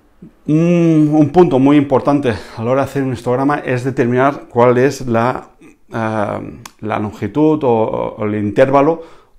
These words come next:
de, de, de estas clases, ¿vale? Aquí para determinar este tamaño de, de intervalo aplicamos simplemente esto. El tamaño de intervalo es el valor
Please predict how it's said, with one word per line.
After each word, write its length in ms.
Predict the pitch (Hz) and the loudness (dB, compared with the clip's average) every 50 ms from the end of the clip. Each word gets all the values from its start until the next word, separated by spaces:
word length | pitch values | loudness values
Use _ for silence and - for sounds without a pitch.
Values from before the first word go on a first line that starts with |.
| - | -14
de, 360 | - 107 110 113 110 113 127 123 | -6 -2 -2 0 0 -2 -4 -4
de, 340 | 107 104 104 104 101 104 107 | -4 -4 -4 -4 -6 -6 -8
de 100 | 104 107 | -8 -8
estas 280 | 104 - - 104 - - | -10 -8 -10 -10 -8 -2
clases, 380 | - 151 120 - 104 101 101 | -2 -2 -2 -2 -8 -12 -8
¿vale? 220 | 104 107 113 127 127 - - - - - - - _ _ | -6 -6 -6 -6 -8 -10 -20 -20 -20 -20 -20 -20 _ _
Aquí 300 | - 117 107 - - 147 | -6 -6 -4 -2 -2 -2
para 380 | 143 143 131 123 117 110 110 - | 2 2 4 4 6 4 4 2
determinar 540 | - 117 110 107 101 - 110 107 117 131 139 | 0 -2 -2 -2 0 -2 -2 -2 0 -2 -2
este 180 | 135 - 143 | -2 -2 -2
tamaño 560 | 135 131 123 131 135 131 123 104 95 90 - - | 0 0 2 2 2 2 0 -2 -4 -6 -12 -14
de, 340 | - - 117 107 104 120 120 | -10 -6 -4 -2 -2 -2 -4
de 160 | 117 107 110 107 | -6 -4 -4 -4
intervalo 560 | 101 101 - 147 139 135 135 147 156 151 - - | -4 -2 -2 -2 0 0 0 0 -2 -4 -8 -10
aplicamos 540 | - 113 104 - 107 - 113 117 123 123 | -12 -10 -8 -8 -6 -4 -2 -2 -2 -4
simplemente 480 | - - 117 104 110 110 104 104 - - | -6 -6 -6 -4 -4 -4 -4 -4 -6 -10
esto. 260 | 101 - - - 113 | -14 -12 -12 -10 -10
El 120 | 117 113 98 | -10 -10 -8
tamaño 260 | - 107 117 123 123 | -8 -6 -4 -4 -2
de 60 | 123 | -2
intervalo 360 | 120 113 139 131 151 151 143 | -2 -2 -2 0 0 0 0
es 120 | 123 101 123 | -2 -2 -2
el 100 | 110 107 | -4 -2
valor 440 | 98 107 110 123 135 127 - - | 0 -2 0 2 2 0 0 -2